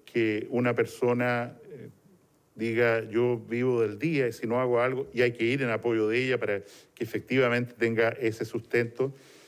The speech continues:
Pero amarro con que para que, eh, esa persona no tenga un impacto tan grave como el que está teniendo, tenemos un compromiso solidario de todos.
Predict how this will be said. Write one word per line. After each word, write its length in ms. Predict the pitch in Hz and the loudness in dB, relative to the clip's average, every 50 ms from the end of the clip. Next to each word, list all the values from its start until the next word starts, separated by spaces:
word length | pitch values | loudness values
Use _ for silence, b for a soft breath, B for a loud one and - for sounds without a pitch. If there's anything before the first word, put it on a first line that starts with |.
| B B B B _ | B B B B _
Pero 240 | - 139 131 135 135 | 0 2 4 4 2
amarro 720 | 127 131 151 180 190 185 160 131 127 135 147 156 151 - - - | 2 2 2 2 2 2 2 0 0 0 -2 -4 -8 -14 -14 -8
con 180 | - 123 120 | -4 -4 -4
que 160 | 120 - 123 | -4 -4 -2
para 260 | 110 123 117 117 113 107 | 0 2 2 2 2 0
que, 380 | - 113 113 110 120 - - - _ _ | 0 0 0 0 -2 -6 -12 -18 _ _
eh, 180 | - 113 110 113 | -8 -8 -8 -4
esa 300 | - 131 131 131 - 135 | -2 -2 -2 -2 -2 0
persona 680 | 117 117 113 - - - 135 139 139 139 135 131 - - | 0 0 -2 -2 -2 -2 0 0 2 0 -2 -2 -4 -6
no 360 | - 113 110 120 147 180 190 170 | -8 -4 0 0 2 2 0 0
tenga 720 | - - 160 185 190 180 151 123 104 101 101 98 98 95 b b b b b b b b _ | -2 0 0 0 2 0 -2 0 0 0 -2 -2 -4 -8 b b b b b b b b _
un 160 | 120 127 127 | 0 2 2
impacto 1000 | 127 117 113 113 - - - 147 156 156 156 - - - 156 151 151 147 B B B B B _ _ _ | 2 2 0 -2 -2 0 0 0 0 0 -4 -6 -2 0 2 2 2 0 B B B B B _ _ _
tan 340 | - 139 151 165 170 175 185 156 | 0 2 2 2 0 -2 -4 -4
grave 420 | 113 117 135 147 170 165 143 135 123 | 0 2 2 4 4 4 2 0 0
como 180 | - 123 117 | 0 -2 -4
el 80 | 113 107 | -4 -4
que 100 | - - | -6 -10
está 200 | 117 - - 127 | -4 -2 0 0
teniendo, 720 | 127 131 120 123 123 123 127 127 135 139 156 170 - - - | 0 0 0 -2 -2 -2 -2 0 0 0 0 -2 -6 -6 -2
tenemos 300 | - 135 135 143 151 151 | 0 0 2 2 0 0
un 100 | 139 135 | 0 0
compromiso 540 | 131 - 123 117 113 117 117 131 135 131 131 | 0 -2 -2 -2 -2 -2 -2 -2 -2 -4 -8
solidario 540 | 120 - 120 113 107 113 120 135 135 143 131 | -6 -4 -2 -2 0 0 0 0 2 2 0
de 100 | 107 95 | 0 0
todos. 540 | 92 - 139 180 180 113 92 87 - - | 0 2 2 2 2 0 -2 -6 -10 -16